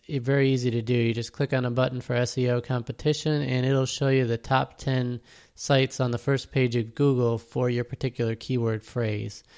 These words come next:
And you'll see right there, um, a number of factors that you won't normally be able to see just by looking at Google. So you'll see the domain age, you'll see all the indexed pages on that site,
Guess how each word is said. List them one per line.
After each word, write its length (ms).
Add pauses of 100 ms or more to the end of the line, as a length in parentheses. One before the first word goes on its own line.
(400)
And 320
you'll 160
see 260
right 340
there, 520
um, 380
a 60
number 340
of 140
factors 480
that 140
you 180
won't 320
normally 440
be 140
able 160
to 80
see 300
just 200
by 140
looking 320
at 160
Google. 420 (340)
So 180
you'll 240
see 260
the 280
domain 540
age, 540
you'll 100
see 360
all 340
the 140
indexed 760
pages 480
on 200
that 260
site, 540